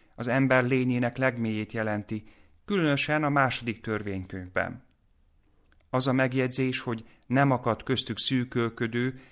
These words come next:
szintén a második törvénykönyv eszményképe Izrael népéről, amelyben a közösségnek mindenkire gondja van.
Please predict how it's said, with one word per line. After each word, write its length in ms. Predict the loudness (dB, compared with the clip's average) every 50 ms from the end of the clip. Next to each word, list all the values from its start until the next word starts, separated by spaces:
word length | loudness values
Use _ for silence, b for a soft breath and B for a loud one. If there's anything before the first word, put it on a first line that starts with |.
| B B B
szintén 460 | B 0 2 2 2 2 2 2 2
a 80 | 2
második 500 | 4 4 4 4 2 0 -2 -4 -4 -4
törvénykönyv 580 | -2 -2 -2 0 0 -2 -2 -2 -2 -2 -2 0
eszményképe 1000 | 0 2 2 2 0 0 -2 -2 -2 -4 -4 -4 -4 -4 -4 -2 -4 -4 -6 b b b b b b b -8
Izrael 460 | -6 -4 -4 -2 0 0 2 2 2
népéről, 680 | 2 0 -2 -2 -2 -2 -2 -2 0 -2 -2 -4 -6 b b b b b b b b b
amelyben 340 | -2 0 0 2 2 0 0
a 100 | 0 -2
közösségnek 880 | 0 0 0 2 2 2 2 2 0 0 -2 0 -2 -2 -2 -6 -10 -20 -20 _ -2
mindenkire 680 | 2 4 4 4 4 2 0 -2 -2 -4 -4 -4 -4 -4
gondja 420 | -2 -2 -4 -4 -4 -6 -8 -8
van. 380 | -8 -8 -10 -10 -12 -16 _